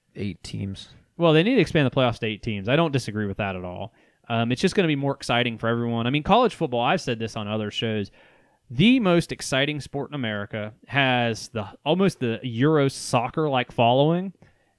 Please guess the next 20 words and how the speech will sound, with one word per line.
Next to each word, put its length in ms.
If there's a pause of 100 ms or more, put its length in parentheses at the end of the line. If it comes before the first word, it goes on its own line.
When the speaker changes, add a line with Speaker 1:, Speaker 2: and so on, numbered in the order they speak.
Speaker 2:
The 120 (120)
regular 360
season 320
couldn't 240
be 80
more 220
perfect, 560 (360)
and 140
I've 120
never 180
seen 180
a 60
sport 320
screw 360
up 140
their 160
ending 320
so 160
bad. 300
Speaker 1:
Oh, 320